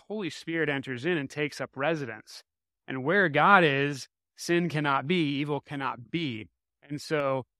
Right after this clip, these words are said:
in us, in the Holy Spirit, the presence of God there, Satan cannot dwell in the believer. And so you're right. For Satan to enter into Judas and possess him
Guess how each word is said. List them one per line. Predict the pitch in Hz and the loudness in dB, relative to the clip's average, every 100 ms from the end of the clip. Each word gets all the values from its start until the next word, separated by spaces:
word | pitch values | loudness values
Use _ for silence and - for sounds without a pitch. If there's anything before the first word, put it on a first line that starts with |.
| _ _ _ _ _ _ _ - | _ _ _ _ _ _ _ 2
in | 175 170 | 4 6
us, | 170 143 160 | 6 4 0
in | |
the | 156 | -2
Holy | 147 160 139 | 0 0 0
Spirit, | - 196 196 135 139 - _ _ _ _ _ | -6 -4 -2 0 -2 -6 _ _ _ _ _
the | - | -14
presence | - 165 156 139 | 0 0 0 -6
of | 123 127 | -8 -2
God | 156 185 160 | 4 4 2
there, | 131 127 127 - - | 0 -2 -2 -8 -12
Satan | - 180 170 151 | -2 0 0 -2
cannot | - 151 139 127 | 0 2 2 -2
dwell | 135 127 151 160 135 127 | -12 -2 0 2 2 -2
in | 123 | -6
the | 120 | -10
believer. | 127 139 156 123 | -8 -4 -4 -4
And | 123 | -6
so | - | -4
you're | 143 135 | -4 0
right. | 160 135 120 - _ _ _ _ _ _ _ _ _ _ _ _ _ _ | 0 0 -4 -14 _ _ _ _ _ _ _ _ _ _ _ _ _ _
For | - 170 165 | -2 4 4
Satan | 151 - 175 185 185 170 | 4 0 2 2 0 -4
to | - 170 | -4 -6
enter | 151 160 165 | -4 -2 -2
into | 165 156 - 139 | -2 -4 -4 -6
Judas | 110 151 151 139 - | -4 -4 -2 -4 -4
and | 139 | -8
possess | 135 123 131 139 - 135 | -6 -6 -2 -2 -4 -6
him | 127 123 127 | -6 -6 -8